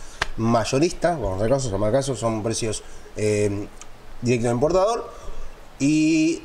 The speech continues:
el precio, yo, la única ganancia que yo tengo es lo que vemos ahí, acá abajo que dice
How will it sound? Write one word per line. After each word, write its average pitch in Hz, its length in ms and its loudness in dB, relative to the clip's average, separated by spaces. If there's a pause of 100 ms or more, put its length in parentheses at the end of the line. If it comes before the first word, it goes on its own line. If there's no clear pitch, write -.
el 127 160 -2
precio, 180 640 2
yo, 135 260 2
la 120 160 4
única 165 280 4
ganancia 165 260 2
que 165 60 2
yo 160 100 4
tengo 165 260 4
es - 240 0 (220)
lo 120 180 2
que 123 60 2
vemos 143 260 4
ahí, 135 220 2
acá 120 240 4
abajo 156 240 2
que 143 60 4
dice 151 260 2